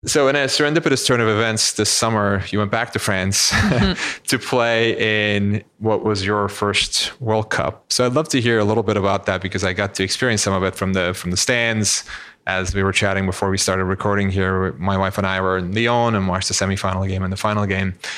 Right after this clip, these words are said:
Speaker 1: I'm sure you had some expectations about what the World Cup would be like going into it, but what surprised you about <laughs> playing there?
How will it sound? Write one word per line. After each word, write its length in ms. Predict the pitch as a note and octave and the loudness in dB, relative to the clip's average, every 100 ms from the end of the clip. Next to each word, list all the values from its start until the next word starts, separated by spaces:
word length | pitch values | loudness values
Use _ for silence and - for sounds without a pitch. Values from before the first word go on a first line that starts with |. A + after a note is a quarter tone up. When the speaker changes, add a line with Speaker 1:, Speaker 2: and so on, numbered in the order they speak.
| - - | -14 -6
Speaker 1:
I'm 80 | A2+ | -2
sure 180 | A#2+ E3 | 2 4
you 160 | E3+ C3+ | 4 4
had 160 | B2 | 2
some 240 | - B2+ A#2+ | 0 0 0
expectations 720 | A2 A2+ G#2 A2 G#2+ G#2+ G2 | 0 -2 0 0 2 2 0
about 220 | G2 F#2 | 0 0
what 160 | G2 - | 0 -2
the 80 | |
World 240 | F#2+ F#2+ - | 0 0 0
Cup 300 | G#2 G2 - | -2 -2 -4
would 160 | F#2 | -6
be 120 | G2+ G#2 | 0 2
like 460 | G2+ G2 - - | 2 0 -4 -6
going 300 | - G2+ G2 | 0 2 2
into 320 | G2 A2+ - G2+ | 2 0 0 0
it, 160 | F#2 - | 0 0
but 300 | G2+ F#2+ - - - - _ - | 0 0 -4 -14 -18 -20 _ -2
what 200 | E3+ - | 0 0
surprised 540 | C3+ - F#2 B2 - | -2 0 0 0 -2
you 100 | F2 | -2
about 420 | - F2+ F2 - - E3 E3 - | 0 -2 -4 -8 -8 -2 0 0
<laughs> 300 | - F#3 - | -2 -4 -4
playing 340 | - G#2+ G#2 | -2 0 0
there? 300 | F#2+ E2+ G2 | 0 -2 -4